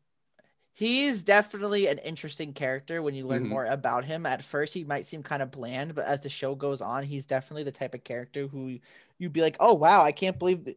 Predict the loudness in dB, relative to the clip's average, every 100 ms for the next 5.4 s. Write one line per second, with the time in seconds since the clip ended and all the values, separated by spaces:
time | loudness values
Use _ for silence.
0 | -8 -6 2 2 6 4 4 6 6 6
1 | 2 4 8 10 10 8 4 -2 0 0
2 | 0 4 6 6 2 -6 -6 -6 -14 -10
3 | -6 -6 -4 -4 -6 -14 -18 -14 -2 2
4 | 6 4 6 4 2 -2 0 2 0 -4
5 | -10 -6 -8